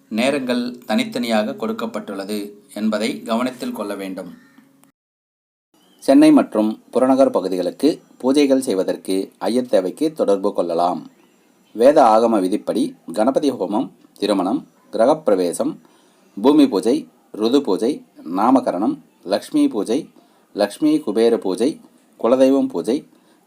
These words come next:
நவக்கிரக பூஜை, சத்யநாராயணர் பூஜை, ஹோமங்கள், ஆயுஷ் ஹோமம் மற்றும் பரிகார பூஜைகள் செய்யப்படும். ஆயாதி மனையடி வாஸ்து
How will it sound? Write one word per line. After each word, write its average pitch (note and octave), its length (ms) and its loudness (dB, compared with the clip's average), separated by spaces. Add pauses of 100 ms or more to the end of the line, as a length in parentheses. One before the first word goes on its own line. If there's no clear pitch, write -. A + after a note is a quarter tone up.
(140)
நவக்கிரக C3 420 4 (100)
பூஜை, F#2+ 240 -2 (560)
சத்யநாராயணர் B2+ 840 2
பூஜை, F#2+ 240 -2 (600)
ஹோமங்கள், F#2+ 460 0 (760)
ஆயுஷ் G#2+ 260 0
ஹோமம் F#2 320 -2 (320)
மற்றும் F#2+ 340 -4 (300)
பரிகார B2 380 4 (120)
பூஜைகள் F2+ 420 -4 (220)
செய்யப்படும். F2 500 -6 (1160)
ஆயாதி C#3+ 500 2
மனையடி B2 380 -2 (380)
வாஸ்து B2+ 300 0